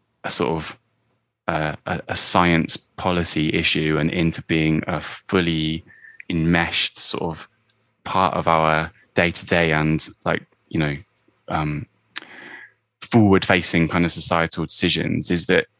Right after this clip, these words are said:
is that, is that we can really see that, that, that when, when you connect with people emotionally, when you, um, tell relatable, show relatable human stories, when the government act as if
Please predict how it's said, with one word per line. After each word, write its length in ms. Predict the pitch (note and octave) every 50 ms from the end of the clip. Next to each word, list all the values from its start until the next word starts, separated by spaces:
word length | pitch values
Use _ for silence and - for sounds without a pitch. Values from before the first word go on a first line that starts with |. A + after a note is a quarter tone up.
| _ _
is 180 | - F#2 - -
that, 240 | - - - - - _ _ _ _ _ _ _ _ _
is 100 | - G2
that 120 | - F#2+
we 120 | E2 G2+ G2
can 320 | - - A2 A2+ G#2+ G2+
really 220 | G2 G2+ G2 F#2+ F#2+
see 260 | - - A#2+ G#2+ F#2
that, 280 | E2 F2 E2 - - _ _ _ _ _
that, 260 | - F#2+ F2 - -
that 160 | G2 F#2 - G2
when, 500 | F#2 G2+ G2+ G2+ G2+ G2 G2 G2 F#2+ - _ _
when 220 | A2 G#2+ G#2 G#2
you 60 | G#2 G2+
connect 400 | - - G2 F#2 - - - -
with 100 | F2 -
people 340 | - F2+ F2 - F2+ F2
emotionally, 540 | E2 E2+ E2+ E2+ F2 E2+ - - D#2 D2+ D#2
when 360 | D#2 D#2+ F#2 F#2+ G2 F#2+ F#2+
you, 280 | F2+ F2 E2+ E2 E2 E2 E2 - - - - - - - _ _ _ -
um, 260 | F2 E2 E2 E2 E2
tell 400 | - - - F2 E2 E2 E2 E2
relatable, 760 | F2 F2 F2 F2 F2 E2+ - - - - - F2 E2 D#2+ -
show 340 | - - G2+ F#2+ F2+ F2
relatable 640 | D#2+ F2 F2+ F2+ F2 E2+ - - - E2 E2 E2 D#2+
human 400 | - - F2+ F2 E2+ E2 D#2+ D#2
stories, 480 | - - F#2 F2+ F2 D#2+ D2+ D#2 D2+
when 460 | D#2+ E2+ F#2+ F#2 F#2+ F#2+ F#2+ G2 G2 - - - - _
the 60 | E2+
government 600 | - - F#2+ F#2 F#2 F2 E2 D#2+ D#2+ D#2+ - - - _ _ _ - _ _
act 380 | A2 G2 - - - - - -
as 160 | - F2+ F2 - - -
if 420 | F2+ E2+ E2 - - - -